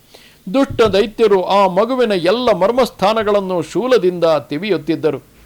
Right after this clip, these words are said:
ಆಗ ಭಕ್ತ ಪ್ರಹ್ಲಾದನ ಚಿತ್ತವು ಮನಸ್ಸು ಮಾತುಗಳಿಗೆ ಅಗೋಚರನಾಗಿ ಸರ್ವಾತ್ಮನಾಗಿ ಸಮಸ್ತ ಶಕ್ತಿಗಳಿಗೂ ಆಧಾರವಾಗಿರುವ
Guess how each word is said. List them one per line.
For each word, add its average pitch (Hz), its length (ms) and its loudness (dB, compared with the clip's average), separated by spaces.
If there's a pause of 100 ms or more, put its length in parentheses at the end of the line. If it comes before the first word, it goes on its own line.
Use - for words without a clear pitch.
(120)
ಆಗ 160 220 0 (240)
ಭಕ್ತ 208 300 -4
ಪ್ರಹ್ಲಾದನ 196 760 0
ಚಿತ್ತವು 160 600 -4 (420)
ಮನಸ್ಸು 240 500 2
ಮಾತುಗಳಿಗೆ 190 680 0 (120)
ಅಗೋಚರನಾಗಿ 175 920 0 (300)
ಸರ್ವಾತ್ಮನಾಗಿ 208 920 0
ಸಮಸ್ತ 233 500 -2
ಶಕ್ತಿಗಳಿಗೂ 180 720 -2
ಆಧಾರವಾಗಿರುವ 175 1000 0